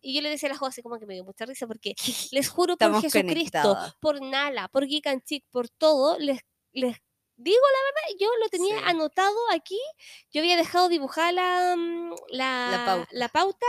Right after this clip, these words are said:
Speaker 1: y tenía así como método sándwich, así como en la tendencia
Speaker 2: Sí,
Speaker 1: próxima,
Speaker 2: es
Speaker 1: el
Speaker 2: que
Speaker 1: próximo
Speaker 2: nosotras nos
Speaker 1: capítulo voy a
Speaker 2: vamos
Speaker 1: pasar.
Speaker 2: mandando mensajitos como con las ideas pa' la pauta.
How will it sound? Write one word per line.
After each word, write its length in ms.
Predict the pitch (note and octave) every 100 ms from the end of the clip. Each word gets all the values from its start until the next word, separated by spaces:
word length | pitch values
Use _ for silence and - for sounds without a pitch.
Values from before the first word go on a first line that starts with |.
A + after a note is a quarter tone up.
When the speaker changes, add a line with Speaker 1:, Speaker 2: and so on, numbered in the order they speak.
| B4
Speaker 1:
y 100 | D#4+
tenía 320 | C#4+ D4 D4+
así 160 | D4 D4
como 320 | D4 C#4+ C4+
método 420 | B3+ C4 D4 C4
sándwich, 420 | B3 C4 B3 G#3
así 180 | - B3+
como 180 | B3 B3
en 140 | A#3 A#3+
la 120 | A3+
tendencia 420 | A3+ B3+ D4+ F4+
Speaker 2:
Sí, 60 | E4+
Speaker 1:
próxima, 320 | E4+ E4+ E4+
Speaker 2:
es 40 |
Speaker 1:
el 80 | C#4
Speaker 2:
que 100 | -
Speaker 1:
próximo 260 | D4 G3 E4+
Speaker 2:
nosotras 160 | A3
nos 60 | G3+
Speaker 1:
capítulo 100 | G3+ G3
voy 40 |
a 20 | G3
Speaker 2:
vamos 140 | A3
Speaker 1:
pasar. 100 | G3+
Speaker 2:
mandando 280 | F#3 F3+ G3
mensajitos 560 | G3 F#3+ F3+ - G3 G#3+
como 280 | - F#3+ F#3
con 120 | F3
las 140 | F3+
ideas 320 | F3+ E3 F3 -
pa' 100 | F3
la 140 | E3
pauta. 480 | - F#3+ G3 -